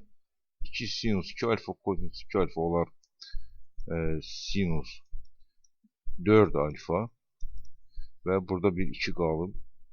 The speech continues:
Bir də kosinus dörd alfa qalıb. Kosinus dörd alfa.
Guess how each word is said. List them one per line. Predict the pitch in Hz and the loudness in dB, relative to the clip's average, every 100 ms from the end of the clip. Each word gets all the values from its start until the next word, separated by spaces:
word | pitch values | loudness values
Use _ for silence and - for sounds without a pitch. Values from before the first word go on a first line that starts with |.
| - _ - - - - - - - - - | -20 _ 0 0 -2 -8 -4 -6 -6 -16 -12
Bir | 113 117 | -6 0
də | 117 - | 0 2
kosinus | 107 - 92 - | 2 2 0 0
dörd | 95 85 | 2 2
alfa | 78 71 - | 2 -2 -6
qalıb. | 65 64 - - | -8 -8 -10 -12
Kosinus | - 113 - 98 - | -4 0 0 -2 -4
dörd | 92 87 85 - | 2 2 0 -6
alfa. | - 65 - 60 | -6 -6 -10 -16